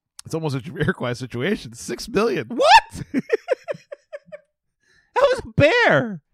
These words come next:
Speaker 1: <laughs> I
Speaker 2: This is Growl. And he could stand up. I could stand
Speaker 1: Hey,
Speaker 2: up.
Speaker 1: look, he's good in that movie,
Speaker 2: No,
Speaker 1: though.
Speaker 2: I know he's awesome.
Speaker 1: I remember when that movie came out, people were like, "The fucking bear is great.
Speaker 2: <laughs>
Speaker 1: That bear's gonna get nominated for an Academy Award."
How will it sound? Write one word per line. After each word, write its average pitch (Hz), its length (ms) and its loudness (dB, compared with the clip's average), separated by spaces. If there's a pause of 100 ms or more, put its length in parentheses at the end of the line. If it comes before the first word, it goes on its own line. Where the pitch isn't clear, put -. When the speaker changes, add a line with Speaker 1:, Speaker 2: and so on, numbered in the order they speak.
(120)
Speaker 1:
<laughs> - 180 -8
I 180 60 4 (160)
Speaker 2:
This 440 160 2
is 277 100 -2
Growl. 262 500 4 (1800)
And 214 80 -4
he 214 60 0
could 277 160 0
stand 330 380 0
up. 320 280 2 (300)
I 247 100 2
could - 160 -2
stand 143 300 -2
Speaker 1:
Hey, 170 80 4
Speaker 2:
up. 247 80 0
Speaker 1:
look, 110 140 -4 (280)
he's 240 240 -8
good 180 260 2
in 147 100 -4
that 120 140 -2
movie, 113 260 -2
Speaker 2:
No, 302 120 4
Speaker 1:
though. 254 60 6
Speaker 2:
I 180 80 4
know 285 160 0
he's 156 100 -2
awesome. 302 340 0
Speaker 1:
I 494 60 0
remember 294 220 2
when 269 80 2
that 226 100 4
movie 202 220 2
came 165 180 -2
out, 160 140 4
people 160 100 4
were 151 60 2
like, 117 160 -4
"The 123 100 -6
fucking - 300 -8
bear 180 260 -2
is 147 100 -4
great. - 440 4
Speaker 2:
<laughs> - 320 0
Speaker 1:
That 165 120 -8
bear's 208 220 0
gonna 175 140 -2
get 147 140 -4
nominated 151 380 2
for 143 100 -6
an 139 60 -6
Academy 147 360 -4
Award." 127 440 -2